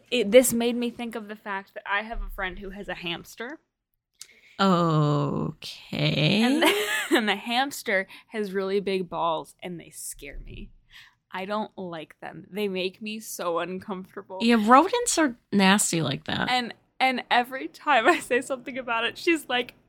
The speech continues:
Speaker 1: "Don't sexualize <laughs> my son." <laughs> And I'm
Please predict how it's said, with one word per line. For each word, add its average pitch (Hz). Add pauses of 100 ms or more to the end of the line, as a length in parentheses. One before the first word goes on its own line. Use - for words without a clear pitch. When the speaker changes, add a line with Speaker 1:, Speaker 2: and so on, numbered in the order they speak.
(120)
Speaker 1:
"Don't 294
sexualize 285
<laughs> -
my 269
son." 247
<laughs> - (960)
And 622
I'm 466